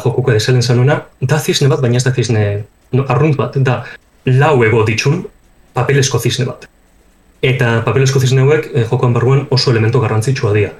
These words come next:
Zeria, zure emazteak lagatzen dutzu zen notak, edo zu zabiz bere atzetik. Eta, ba, bere bila topatzen duzuz, e, ba, origami zizne hauek, ez? Eta horietan, ba, historia bat ari da kontatzen, e, urte konkretu batena.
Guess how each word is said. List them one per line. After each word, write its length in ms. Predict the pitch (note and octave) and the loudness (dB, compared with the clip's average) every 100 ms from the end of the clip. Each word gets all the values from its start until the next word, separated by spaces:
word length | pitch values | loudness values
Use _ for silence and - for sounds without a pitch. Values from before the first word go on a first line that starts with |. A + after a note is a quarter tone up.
| _ _ - | _ _ -4
Zeria, 360 | A2+ A#2 C3+ | -2 0 0
zure 500 | C3 A#2+ A#2 A#2 C3+ B2 | 0 0 2 2 2 0
emazteak 460 | A#2 C3+ - C#3+ A2 | 0 0 0 0 2
lagatzen 320 | G#2+ - A#2+ | 0 0 -2
dutzu 160 | A#2 | -2
zen 220 | B2+ A2+ A#2 | -2 0 0
notak, 240 | D3+ D3 | 0 0
edo 100 | A2 | -2
zu 140 | - C3+ | 0 0
zabiz 400 | C3+ D#3 - - - - - - | 0 0 -4 -12 -20 -20 -14 -4
bere 240 | C3 C3 | 0 2
atzetik. 440 | C3 B2 B2+ - - - | 0 -2 -4 -10 -8 -2
Eta, 720 | C3 A#2+ A2+ A2 G#2+ A2+ - | 0 2 2 0 0 -2 -4
ba, 140 | - G#2+ | -2 0
bere 180 | A2+ A#2+ | 0 2
bila 240 | C3+ D#3 D3+ | 2 2 0
topatzen 320 | D3+ - A#2+ | -2 0 0
duzuz, 260 | B2+ D3+ - | 0 -2 -2
e, 480 | A#2 G#2+ G#2+ G#2 G2 G2+ - _ _ _ | 0 2 2 0 -2 -4 -12 _ _ _
ba, 120 | C3 - | -6 -2
origami 640 | A2 G#2+ B2+ B2 G#2+ G#2 G#2 | 0 0 2 2 2 2 0
zizne 560 | B2 A#2 G#2 G2+ G2+ - | 0 2 2 2 -2 0
hauek, 300 | G#2 F#2 - | -2 0 -2
ez? 220 | - - - _ _ _ - | -4 -10 -20 _ _ _ -4
Eta 460 | C3 A#2 A2+ A2 B2+ | -2 0 2 2 2
horietan, 300 | B2+ C#3 D#3 | 2 2 2
ba, 80 | A#2 | 0
historia 280 | G#2+ D3+ A2+ | 0 0 2
bat 140 | G2+ | 0
ari 120 | G#2+ G2+ | 0 0
da 80 | |
kontatzen, 480 | G2+ G2+ - - D3 A2 | -2 -6 -6 -2 0 2
e, 60 | |
urte 240 | A2 G#2+ B2+ | 2 2 0
konkretu 400 | A#2+ B2 G#2+ G2+ | 0 0 0 -2
batena. 320 | F#2+ G#2 | -2 -2